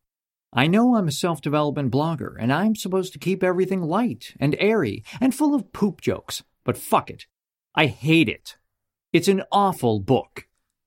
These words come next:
and it needs to be said. Every generation in the past century has had a breakout self-help book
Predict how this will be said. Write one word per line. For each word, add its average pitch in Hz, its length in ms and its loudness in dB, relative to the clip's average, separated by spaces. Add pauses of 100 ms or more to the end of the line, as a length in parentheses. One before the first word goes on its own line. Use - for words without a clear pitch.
and 147 100 2
it 185 120 2
needs 226 300 4
to - 100 -2
be 135 100 2
said. - 440 -6 (920)
Every 175 360 4
generation 127 560 2
in 117 60 2
the 113 60 2
past 117 540 -2
century - 560 -2 (180)
has 156 120 0
had 196 160 2
a - 20 0
breakout 156 580 0
self-help 156 540 -4
book 101 260 -4